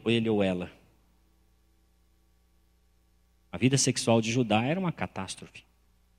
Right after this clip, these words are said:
Pode ler, você vai descobrir que não era nada correto.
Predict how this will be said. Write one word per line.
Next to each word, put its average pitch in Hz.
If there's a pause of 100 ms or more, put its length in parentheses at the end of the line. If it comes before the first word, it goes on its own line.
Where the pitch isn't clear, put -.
(1200)
Pode 92
ler, 147
você -
vai 90
descobrir 107 (140)
que -
não 101
era 101
nada 98
correto. 90